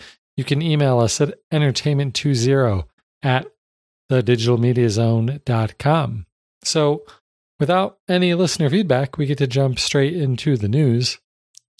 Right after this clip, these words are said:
First up, Plex is back in the news for us. And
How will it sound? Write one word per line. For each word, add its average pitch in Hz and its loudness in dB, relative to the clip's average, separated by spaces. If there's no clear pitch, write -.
First 175 0
up, 185 0
Plex - -2
is 110 -2
back 147 0
in 151 0
the 143 0
news 151 2
for 98 0
us. - -4
And 156 2